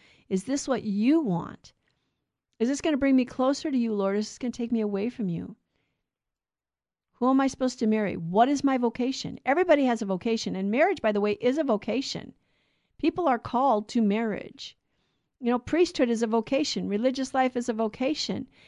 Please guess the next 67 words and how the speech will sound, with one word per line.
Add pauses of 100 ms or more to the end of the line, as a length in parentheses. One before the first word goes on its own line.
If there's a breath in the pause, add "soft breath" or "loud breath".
(220 soft breath)
And
God
is
still
calling
people
to, (180)
he's
still
calling
young
men
to
the
priesthood,
and
he's
still
calling
young
women (300 loud breath)
to
give
themselves
totally
to
our
Lord
in
the
religious
life. (760 soft breath)
But
are
we
listening?
And
he's
still
calling
people
to
marriage.
You
know,
a
lot
less
people
are
getting
married
these
days,
and
unfortunately,
people
are
doing
things
that
aren't
in
accord
with
God's
will,